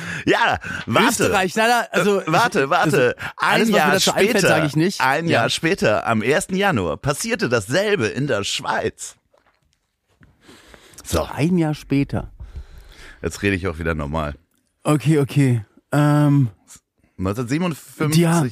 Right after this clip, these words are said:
Speaker 1: in Österreich und dann in, ein Jahr später in der Schweiz.
Speaker 2: Frauenwahlrecht. <laughs>
Speaker 1: Nee, das kam viel, viel später in der Schweiz.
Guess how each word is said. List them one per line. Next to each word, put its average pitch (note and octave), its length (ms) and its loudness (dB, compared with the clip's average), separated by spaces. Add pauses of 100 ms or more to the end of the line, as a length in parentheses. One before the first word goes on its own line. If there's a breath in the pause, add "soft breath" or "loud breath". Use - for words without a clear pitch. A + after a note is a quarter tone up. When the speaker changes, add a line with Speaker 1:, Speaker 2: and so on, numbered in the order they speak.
(180)
Speaker 1:
in A#2+ 400 0
Österreich C3+ 560 -4
und A2 240 -2 (140)
dann G#2 380 -2 (100)
in, F#2 400 -8 (360 loud breath)
ein F2+ 40 -4
Jahr F#2 140 0
später F2 280 -6
in D2+ 60 -6
der D2 100 -10
Schweiz. - 220 -14 (160)
Speaker 2:
Frauenwahlrecht. B2 1080 -2
<laughs> G2 60 -2 (1300 loud breath)
Speaker 1:
Nee, B2 200 0
das G#2 200 0
kam A2+ 260 0
viel, A#2+ 320 -2
viel F#2+ 220 0
später F#2 420 0
in E2+ 80 -6
der E2 100 0
Schweiz. D2 420 -4